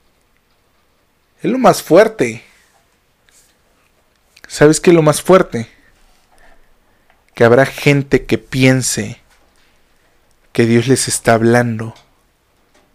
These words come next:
pero en realidad están escuchando a Satanás y sus demonios.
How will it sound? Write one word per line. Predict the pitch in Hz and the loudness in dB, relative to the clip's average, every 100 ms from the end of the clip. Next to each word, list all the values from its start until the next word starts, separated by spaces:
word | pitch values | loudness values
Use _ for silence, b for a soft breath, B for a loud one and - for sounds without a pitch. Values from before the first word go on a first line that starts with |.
| _ _ _ _ _ | _ _ _ _ _
pero | - 113 | -8 -4
en | 110 | -4
realidad | 110 110 110 110 120 | 0 0 2 2 0
están | - 120 117 | 0 -4 -4
escuchando | - - - - 120 110 | -6 -10 -8 -4 -4 -4
a | |
Satanás | 107 104 - 107 110 110 113 | -8 -8 -8 -6 -6 -6 -10
y | |
sus | - 110 | -10 -10
demonios. | 113 107 110 107 110 110 - - | -8 -6 -6 -8 -10 -16 -18 -20